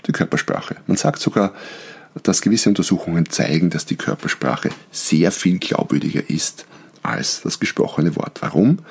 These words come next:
Weil wir instinktiv, intuitiv wissen, das gesprochene Wort ist leichter veränderbar und leichter manipulierbar als die Körpersprache, die ja hochgradig unbewusst abläuft. Daher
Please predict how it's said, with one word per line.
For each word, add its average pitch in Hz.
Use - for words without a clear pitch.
Weil 98
wir 85
instinktiv, -
intuitiv -
wissen, 104
das -
gesprochene -
Wort -
ist -
leichter -
veränderbar 73
und 67
leichter -
manipulierbar 107
als -
die -
Körpersprache, -
die 90
ja 87
hochgradig -
unbewusst -
abläuft. -
Daher 107